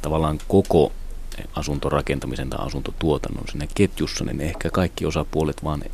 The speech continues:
se tietämättömyyttä se enemmän on ehkä kuin tahallaan. Ja tähän jaksan kuitenkin ainakin itse uskoa. Ja sitten tästä kaavoituksestakin meillä kuitenkin on olemassa äärimmäisen hyvä esimerkki vaikka Oulusta,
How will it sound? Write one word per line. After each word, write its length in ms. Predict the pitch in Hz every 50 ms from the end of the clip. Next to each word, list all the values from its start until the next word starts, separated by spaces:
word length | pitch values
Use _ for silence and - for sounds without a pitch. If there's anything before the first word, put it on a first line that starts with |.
| - - - - - - - -
se 80 | - -
tietämättömyyttä 880 | - 113 98 85 - 76 73 67 - - - 80 78 76 67 - - 87
se 100 | - 85
enemmän 360 | 69 90 85 73 64 60 67 -
on 140 | - - - - -
ehkä 300 | - - - - - 71 -
kuin 240 | - 69 58 55 -
tahallaan. 420 | - 65 - 55 50 - - - -
Ja 80 | - 65
tähän 200 | 71 73 73 71
jaksan 240 | 69 67 - - 76
kuitenkin 320 | - 71 - 76 73 71 -
ainakin 260 | 73 73 - - 62 -
itse 240 | - - - - - -
uskoa. 420 | - - - - - - - - - - - - - - - - - - - - - - - - - -
Ja 60 | 80
sitten 220 | 90 98 - - -
tästä 120 | - 90
kaavoituksestakin 680 | - - 98 92 90 87 87 82 - - - 87 85 87
meillä 160 | 87 87 85
kuitenkin 360 | - - 90 87 87 87 - - -
on 160 | 107 101 - -
olemassa 420 | 73 73 65 71 69 67 - - -
äärimmäisen 480 | 80 82 69 69 65 69 73 80 82
hyvä 140 | 80 85 90
esimerkki 520 | - 85 90 80 82 82 80 - - - 76
vaikka 240 | 80 - - - -
Oulusta, 520 | 85 82 71 69 62 60 - - - 65